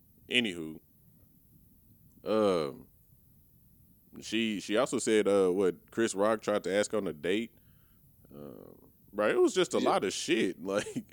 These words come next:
Speaker 2: Now, with that, with that one, the media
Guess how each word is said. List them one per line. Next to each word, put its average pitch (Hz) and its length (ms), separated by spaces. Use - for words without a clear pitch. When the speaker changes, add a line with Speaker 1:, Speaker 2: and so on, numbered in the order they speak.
Speaker 2:
Now, 131 320
with 117 200
that, 139 320
with 117 200
that 170 260
one, 156 240
the 104 180
media 117 640